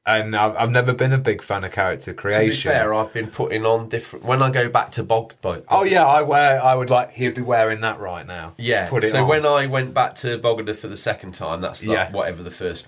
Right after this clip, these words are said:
Speaker 1: So how many
Speaker 2: planet's
Speaker 1: planets
Speaker 2: called.
Speaker 1: have you got?
Speaker 2: Uh, Dathomir, uh, Kashyyyk, that mining planet, whatever it's
Speaker 1: Yeah.
Speaker 2: called, and, uh, that first planet that you start on. I
Speaker 1: Yeah,
Speaker 2: go
Speaker 1: yeah.
Speaker 2: back there now, seeing it as like a Dagobah.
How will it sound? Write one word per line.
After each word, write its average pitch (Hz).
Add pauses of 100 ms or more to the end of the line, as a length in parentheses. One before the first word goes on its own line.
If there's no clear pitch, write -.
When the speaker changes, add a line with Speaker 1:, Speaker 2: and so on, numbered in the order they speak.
Speaker 1:
So 139
how 147
many 165
Speaker 2:
planet's -
Speaker 1:
planets 135
Speaker 2:
called. 110
Speaker 1:
have 101
you 107
got? 87 (240)
Speaker 2:
Uh, 85
Dathomir, 98
uh, 85 (920)
Kashyyyk, - (1160)
that 85
mining 85
planet, 80
whatever 78
it's -
Speaker 1:
Yeah. 85
Speaker 2:
called, 80 (140)
and, 78
uh, 76
that 76
first 76
planet 71
that -
you -
start 69
on. 67 (240)
I 110
Speaker 1:
Yeah, 127
Speaker 2:
go 139
Speaker 1:
yeah. -
Speaker 2:
back 127
there 101
now, 80 (300)
seeing 104
it 101
as 92
like 92
a 82
Dagobah. 71